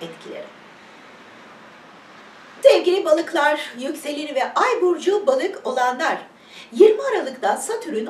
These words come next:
Oğlak Burcu'na giriş yapacak ve on yedi Aralık iki bin yirmiye kadar bu burçta seyahat edecek. Satürn özellikle sosyal ilişkilerinizi bir dizi testten geçirmeye başlayabilir ve maskeleri düşürerek gerçek arkadaşları,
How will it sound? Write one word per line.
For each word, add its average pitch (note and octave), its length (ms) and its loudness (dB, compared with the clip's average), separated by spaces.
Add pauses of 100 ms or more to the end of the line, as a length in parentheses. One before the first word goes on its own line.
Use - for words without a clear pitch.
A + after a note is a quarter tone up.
Oğlak F#4+ 420 0
Burcu'na A3+ 300 -6
giriş G#3+ 340 -8
yapacak - 520 -10
ve - 80 -2
on - 280 -4
yedi F4+ 280 -4
Aralık G3 460 -4
iki E4+ 220 -2
bin A#3 160 -8
yirmiye E4 360 -6
kadar B3+ 320 -4 (300)
bu A4 140 4
burçta A#3 280 -6
seyahat G3+ 400 -4
edecek. - 360 -12 (440)
Satürn B4+ 460 0 (220)
özellikle D#4+ 680 0 (220)
sosyal C#4 380 -6
ilişkilerinizi A3+ 960 -8 (280)
bir F4+ 400 2
dizi D4 240 -2
testten C4+ 480 -4
geçirmeye A#3 560 -4
başlayabilir - 720 -4 (380)
ve C4 120 0
maskeleri C4+ 680 -4
düşürerek A3+ 580 -4 (200)
gerçek F#3 420 -4
arkadaşları, C#4 800 -4